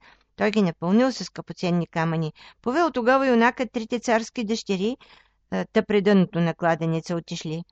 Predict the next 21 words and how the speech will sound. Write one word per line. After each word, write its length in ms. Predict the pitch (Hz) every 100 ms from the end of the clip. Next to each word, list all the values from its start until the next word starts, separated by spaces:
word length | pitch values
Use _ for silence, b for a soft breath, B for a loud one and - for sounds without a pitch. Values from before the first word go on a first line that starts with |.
| _ _ _ _ _ -
Сложил 680 | - 214 226 214 226 214 208
най-голямата 680 | 214 208 214 208 208 202
дъщеря 440 | 190 208 - 202 202
в 40 |
кошницата 600 | - 220 - 226 254 240
и 60 | 254
поклатил 480 | 240 226 202 180 175
въжето. 440 | 160 160 151 - 147 _ _ -
Другарите 520 | 160 165 160 165 196
му 120 | 196
я 100 | 196
изтеглили 560 | 202 - 202 202 208 247
на 120 | 226
горната 460 | 180 165 160 151
земя. 340 | 156 165 160 160 b b b -
После 280 | 208 208 180
из-, 200 | 165 -
изтеглили 560 | 170 - 185 160 139 151
средната, 580 | - 320 403 370 370
сетне 400 | 349 349 - 330
най-малката. 720 | 339 285 202 170 160 160 -